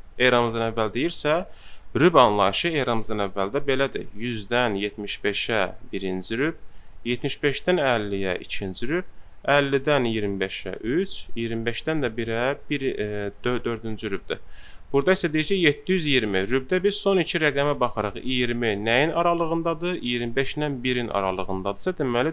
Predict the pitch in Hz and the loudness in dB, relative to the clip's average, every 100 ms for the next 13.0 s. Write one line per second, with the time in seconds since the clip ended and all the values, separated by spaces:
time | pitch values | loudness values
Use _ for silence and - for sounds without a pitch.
0 | - 170 160 165 160 170 117 - 98 104 | -2 -2 -2 -2 -2 0 0 -2 -4 -2
1 | 101 101 131 139 113 139 139 98 - - | -2 -2 -2 -4 2 4 4 2 -4 -12
2 | - - - - 160 185 120 104 156 143 | -10 -12 -10 8 10 10 8 6 2 4
3 | 143 139 233 240 190 131 120 104 - 107 | 4 6 6 6 8 8 6 4 6 6
4 | 98 123 185 131 107 104 143 120 107 104 | 6 4 2 2 4 2 2 0 -4 -4
5 | - 123 107 95 - 113 101 92 95 92 | -6 -6 -4 -2 -2 -2 -2 -2 0 2
6 | 98 - 117 113 101 - - - - - | 0 -2 -4 -2 -2 -4 -10 -12 -14 -12
7 | - - - - - - 180 180 175 156 | -12 -12 -12 -12 -4 2 4 6 6 6
8 | 156 156 147 156 160 160 143 143 135 165 | 4 4 2 2 2 2 4 4 2 2
9 | 151 135 123 117 131 - 120 120 113 139 | 4 4 2 2 2 2 -2 -2 0 2
10 | 127 113 107 107 107 107 123 - - - | 2 2 2 0 0 -2 -2 -6 -10 -10
11 | - 123 113 107 104 82 - - 139 147 | -2 0 0 0 -2 -2 -6 -2 2 2
12 | 151 143 156 92 104 92 95 92 92 | 2 2 4 6 6 4 2 0 -2